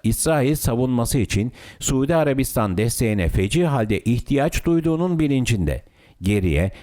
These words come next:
ne Kaşıkçı cinayeti kalıyor, ne Rusya yaptırımı. Türkiye'nin A B D açmazı. Yine geçtiğimiz hafta Temsilciler Meclisi,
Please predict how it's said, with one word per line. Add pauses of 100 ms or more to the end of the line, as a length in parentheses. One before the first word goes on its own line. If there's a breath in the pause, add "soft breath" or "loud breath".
ne
Kaşıkçı
cinayeti
kalıyor, (260 loud breath)
ne
Rusya
yaptırımı. (880 loud breath)
Türkiye'nin
A
B
D
açmazı. (400 loud breath)
Yine
geçtiğimiz
hafta
Temsilciler
Meclisi,